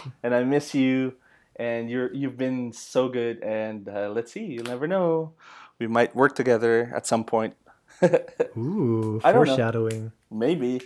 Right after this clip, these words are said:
Speaker 1: I don't know.
Speaker 2: Maybe.
Speaker 1: All
Speaker 2: All
Speaker 1: right.
Speaker 2: right.
Speaker 1: Back to you. Back to you.
Speaker 2: Uh, so Bruce Lee, second question that I haven't answered yet. What would I cook Bruce Lee? I think I would wanna take Bruce Lee out to just get some chicken wings.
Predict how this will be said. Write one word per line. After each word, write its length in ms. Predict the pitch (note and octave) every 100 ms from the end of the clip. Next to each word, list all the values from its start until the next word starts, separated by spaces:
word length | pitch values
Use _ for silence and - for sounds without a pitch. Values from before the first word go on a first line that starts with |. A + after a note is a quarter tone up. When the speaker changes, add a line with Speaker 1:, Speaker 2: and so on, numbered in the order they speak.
| -
Speaker 1:
I 140 | - B2+
don't 160 | D3
know. 220 | G#2 A2 -
Speaker 2:
Maybe. 680 | A#2 G#2+ A2+ C3 A2+ A2+ A2+ -
Speaker 1:
All 80 | -
Speaker 2:
All 60 | G#2
Speaker 1:
right. 200 | G2+ G#2+
Speaker 2:
right. 80 |
Speaker 1:
Back 180 | C#3+ D#3+
to 100 | F3
you. 60 | D3+
Back 200 | A#2+ -
to 60 | A2
you. 140 | G2+ - _ _ _ _ _ _ _
Speaker 2:
Uh, 240 | B2 B2 A2+
so 200 | - D#3
Bruce 360 | A#2 E3 G#3 -
Lee, 260 | D3+ D3
second 360 | C#3 D#3+ D#3 D#3
question 1000 | C#3+ C#3+ C3+ - C3+ C3 B2+ C#3 - B2+ - -
that 140 | B2+
I 40 | B2+
haven't 280 | C3 B2+
answered 340 | B2 B2 C3 A#2+
yet. 160 | B2
What 160 | C#3 G#3+
would 100 | A3
I 60 | F#3
cook 220 | - D3+
Bruce 380 | B2 C3+ C3+ -
Lee? 380 | A#2+ A#2+ B2+ B2+ _ _ _ _ _ _ _ _ _
I 120 | D#3
think 360 | E3 G3+ G3+ -
I 80 | C3+
would 140 | D#3 D#3+
wanna 260 | C#3 C#3+ D#3
take 320 | D3 D3 B2+
Bruce 340 | B2 C3+ C3+ B2+
Lee 420 | B2+ B2 B2+ C3+ -
out 260 | B2+ C3
to 80 | A#2+
just 200 | A#2+ B2
get 160 | B2 -
some 140 | A2+
chicken 320 | - B2+ A2
wings. 400 | G#2+ G2+ G2+ -